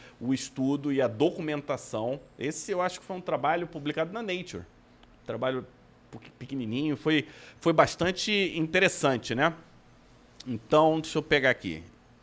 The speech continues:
É, esse aí foi, então, a, o trabalho que, que trouxe essa informação. E aí depois começamos a estudar. Porque qual que é o grande ponto da reação de hipersensibilidade?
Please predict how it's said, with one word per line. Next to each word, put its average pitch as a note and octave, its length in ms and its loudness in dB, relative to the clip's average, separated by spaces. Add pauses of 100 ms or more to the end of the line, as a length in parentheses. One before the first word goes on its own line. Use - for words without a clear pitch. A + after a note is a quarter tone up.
É, G2+ 260 2
esse B2 240 0
aí C3 120 2
foi, C#3+ 240 -4
então, C3 400 -2
a, C3+ 360 0
o B2 80 -6
trabalho A#2+ 760 -2
que, C3+ 320 -8 (340)
que - 100 -14
trouxe D3 760 2
essa A2+ 480 -4
informação. A2 840 -6 (420)
E A#3+ 100 4
aí D4+ 80 6
depois A#3+ 340 0
começamos A3+ 680 0
a B2 60 -2
estudar. F#2 480 -8
Porque - 260 -8
qual F4+ 220 -2
que F#4 80 0
é - 20 4
o C#4 80 0 (140)
grande A#3+ 340 2
ponto G3+ 500 2
da D#3+ 160 2
reação D3+ 380 0
de D3+ 80 -6
hipersensibilidade? C3+ 840 -8